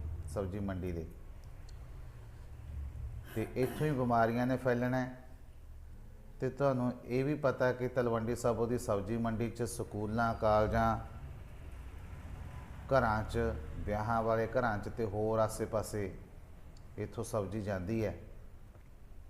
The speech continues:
ਸੋ ਕਈ ਪਾਸਿਆਂ ਨੂੰ ਇੱਥੋਂ ਸਬਜ਼ੀ ਜਿਹੜੀ ਜਾਂਦੀ ਹੈ, ਉਹ ਕੋਈ ਨਾ ਕੋਈ ਬਿਮਾਰੀ ਨਾ ਲੈ ਜੇ। ਇਸ ਲਈ ਬੇਨਤੀ ਹੈ ਕਿ ਆਪਾਂ ਸਾਰੇ ਆਪਣੇ ਆਪਣੀ ਡਿਊਟੀ ਸਮਝਦੇ ਇਸ ਕੂੜੇ ਕਰਕਟ ਨੂੰ ਇੱਕ ਥਾਂ ਇਕੱਠਾ ਕਰਕੇ ਰੱਖੀਏ ਤੇ ਚੁਕਵਾਈਏ।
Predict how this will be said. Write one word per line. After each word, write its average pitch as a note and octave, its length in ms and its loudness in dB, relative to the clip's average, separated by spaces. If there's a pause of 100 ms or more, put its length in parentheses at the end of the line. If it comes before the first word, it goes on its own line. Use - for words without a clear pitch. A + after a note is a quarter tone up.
(840)
ਸੋ C#3+ 180 -2
ਕਈ D3 260 4
ਪਾਸਿਆਂ C#3 400 4
ਨੂੰ C3+ 140 4
ਇੱਥੋਂ C3+ 200 0
ਸਬਜ਼ੀ B2 380 2
ਜਿਹੜੀ C3+ 200 2
ਜਾਂਦੀ A2+ 360 2
ਹੈ, B2+ 60 6
ਉਹ B2+ 60 6
ਕੋਈ A#2+ 200 0
ਨਾ A#2+ 120 2
ਕੋਈ A#2+ 140 0
ਬਿਮਾਰੀ G#2+ 440 4
ਨਾ A#2 100 0
ਲੈ A2+ 200 4
ਜੇ। A2+ 160 0 (200)
ਇਸ G#2 160 -6
ਲਈ A#2 160 0
ਬੇਨਤੀ G2+ 520 -2
ਹੈ A2 100 0 (880)
ਕਿ A#2 100 2
ਆਪਾਂ A2+ 260 2
ਸਾਰੇ A2 280 4
ਆਪਣੇ G#2 260 0
ਆਪਣੀ G#2+ 280 -4
ਡਿਊਟੀ G2 240 0
ਸਮਝਦੇ G#2+ 440 -2
ਇਸ A2 120 -4
ਕੂੜੇ G#2 280 -2
ਕਰਕਟ G2+ 360 -2
ਨੂੰ G#2 100 -2
ਇੱਕ G2+ 140 -4
ਥਾਂ G#2 160 -2
ਇਕੱਠਾ G2 300 -4
ਕਰਕੇ F#2+ 420 -2 (1400)
ਰੱਖੀਏ A#2+ 440 0
ਤੇ B2+ 120 0
ਚੁਕਵਾਈਏ। A2+ 640 0